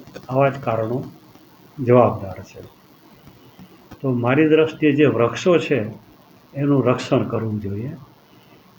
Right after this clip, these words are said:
અને એનું રક્ષણ કરવા માટે વૃક્ષ પ્રતિબંધક ધારો છે. એવી કોઈ પણ માણસને કોઈ પણ જરૂરિયાત માટે કોઈ પણ વૃક્ષ પાડવાની જરૂર હોય તો કોમ્પિટન્ટ ઓથોરિટીની પરમિશન એને લેવી જોઈએ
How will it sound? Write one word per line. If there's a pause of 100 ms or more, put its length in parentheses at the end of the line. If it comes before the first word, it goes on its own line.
અને
એનું
રક્ષણ
કરવા
માટે
વૃક્ષ
પ્રતિબંધક
ધારો
છે. (600)
એવી
કોઈ
પણ
માણસને
કોઈ
પણ
જરૂરિયાત
માટે
કોઈ
પણ
વૃક્ષ
પાડવાની
જરૂર
હોય (1040)
તો
કોમ્પિટન્ટ
ઓથોરિટીની
પરમિશન
એને
લેવી
જોઈએ